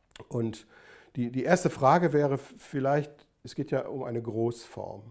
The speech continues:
eine irrsinnige Großform. Es gibt noch viel größere, werden wir nachher vielleicht noch mal ein paar Beispiele sagen. Irgendwie, da sind dreihundertsiebzig Wohnungen drin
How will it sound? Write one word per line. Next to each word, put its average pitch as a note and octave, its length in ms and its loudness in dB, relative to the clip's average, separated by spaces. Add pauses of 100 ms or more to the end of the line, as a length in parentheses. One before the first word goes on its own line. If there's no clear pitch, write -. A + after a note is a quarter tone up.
(140)
eine G#2+ 300 -12 (260)
irrsinnige E3 420 0
Großform. D3 680 -4 (280)
Es - 80 -20
gibt - 180 -4
noch A#2+ 80 -4
viel - 160 -4
größere, D3 500 0
werden C3 140 -2
wir B2 60 0
nachher B2+ 280 -2
vielleicht C3 300 -6
noch A#2+ 140 -6
mal A#2+ 60 -6
ein A#2 80 -10
paar A#2+ 160 -8
Beispiele C3+ 500 -6
sagen. B2+ 260 -6
Irgendwie, A#2+ 280 -12
da A#2+ 140 -14
sind A#2 220 -12
dreihundertsiebzig B2 720 -4
Wohnungen C#3 320 0
drin C3+ 300 -2